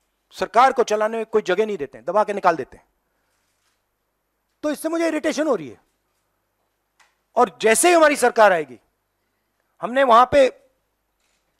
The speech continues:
कर्नाटक में कहा था कि जिस दिन आएगी, उस दिन हमारी पांच गारंटीज लागू हो जाएंगी। यहां भी मैं कह रहा हूं,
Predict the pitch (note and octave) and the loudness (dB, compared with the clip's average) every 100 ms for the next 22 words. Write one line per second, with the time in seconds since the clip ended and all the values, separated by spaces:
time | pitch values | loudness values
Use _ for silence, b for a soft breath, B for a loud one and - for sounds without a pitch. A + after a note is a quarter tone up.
0 | _ _ _ - A3+ A3 B3+ B3+ B3 G#3 | _ _ _ -2 2 2 2 -4 -2 -2
1 | A3+ B2 _ _ _ _ _ _ _ _ | -2 -10 _ _ _ _ _ _ _ _
2 | _ _ _ _ _ _ - A#3+ - C#4+ | _ _ _ _ _ _ -16 -10 -4 -4
3 | - D#4 D#4 C#4+ A#3+ F#3 - _ _ _ | 0 2 4 2 0 -6 -8 _ _ _
4 | _ _ _ _ _ _ _ _ B3 A#3 | _ _ _ _ _ _ _ _ -6 -2
5 | C4+ B3 A#3+ B3 A#3 A#3+ G#3+ G#3 G#3+ A#3+ | 2 4 4 4 2 4 2 2 0 -6
6 | B3 - _ F#3 G3 A3 F#3 F3 C#3+ A2+ | -8 -12 _ -4 0 2 0 -2 -10 -18
7 | _ _ _ _ _ _ _ _ _ D#3+ | _ _ _ _ _ _ _ _ _ -2
8 | G3 B3+ C4 B3+ A#3 G3+ | 0 2 2 4 4 4